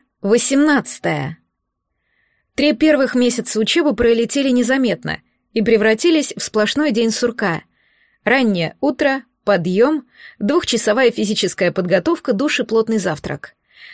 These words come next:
Затем групповые занятия с Мордьешем по раскрытию дара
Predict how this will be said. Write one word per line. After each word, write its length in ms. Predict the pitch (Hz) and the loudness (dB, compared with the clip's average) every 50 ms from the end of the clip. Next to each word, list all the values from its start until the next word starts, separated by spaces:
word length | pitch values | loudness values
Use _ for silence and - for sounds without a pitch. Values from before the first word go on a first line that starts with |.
| - - - | -20 -4 -2
Затем 420 | 202 202 220 233 226 349 392 370 | 2 2 4 2 2 2 0 2
групповые 460 | 294 302 269 247 262 262 277 269 247 | 2 0 0 0 0 0 0 0 2
занятия 400 | 226 240 247 254 247 247 226 214 | 2 2 2 0 0 0 0 -2
с 80 | 214 - | 0 0
Мордьешем 680 | 226 214 208 196 190 233 311 349 339 - 294 247 240 | 0 0 0 0 0 0 0 0 0 0 0 -2 -2
по 160 | 226 - 294 311 | -2 0 0 0
раскрытию 600 | 294 - - - - 240 247 247 247 - 247 233 | 0 0 -2 0 2 2 2 2 0 0 0 0
дара 460 | 208 240 226 190 175 165 156 156 156 | 2 2 2 2 0 -2 -4 -6 -8